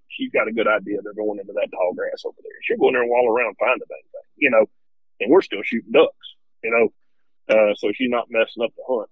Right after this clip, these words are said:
A puppy's not gonna do that. You may have to get in the boat and row over there and take the puppy and get out, wade around, help him kind of flush it out of there. And then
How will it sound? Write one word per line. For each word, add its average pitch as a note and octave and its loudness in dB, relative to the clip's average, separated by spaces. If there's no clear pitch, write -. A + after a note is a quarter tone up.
A - -12
puppy's E3 2
not A#2+ -4
gonna - -10
do - 4
that. - -6
You - 2
may A#2+ 4
have A2+ 0
to B2 -8
get A#2+ 0
in - -20
the - -
boat A#2 2
and A#2 -4
row A#2 4
over B2 2
there A2+ 0
and G#2+ -8
take B2 -6
the - -20
puppy A#2 -6
and A2 -8
get A2+ -4
out, A#2 -2
wade A#2 0
around, A2+ -4
help A#2+ 2
him A#2 -4
kind B2 -2
of - -14
flush B2+ 2
it G#2+ -2
out C3 4
of G#2+ -4
there. A#2 0
And A2 -6
then G#2 -6